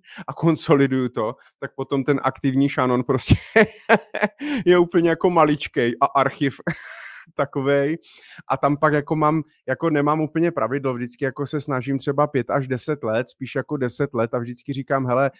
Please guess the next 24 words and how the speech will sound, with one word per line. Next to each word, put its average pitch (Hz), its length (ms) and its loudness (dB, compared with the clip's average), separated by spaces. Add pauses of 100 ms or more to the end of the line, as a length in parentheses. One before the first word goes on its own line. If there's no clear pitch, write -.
(140)
pokud 143 280 -6
se - 160 -6
vám 139 200 0
to 143 120 -2
vleze 127 300 -2
prostě 127 340 -6
na 123 100 -2
půdu 131 320 -4
nebo 131 240 -2
do 127 80 -4
sklepa, 117 560 0 (500)
tak - 160 -4
to 135 120 -2
tam 127 180 0
prostě 123 320 -4
mějte. 107 500 -2 (260)
Ten 139 200 -2
archiv 139 400 -2
mít 151 200 -2
protříděnej 139 600 -2
teoreticky 135 600 -4
jako 139 220 -4
nemusíte, 123 720 -2
pokud 123 320 -10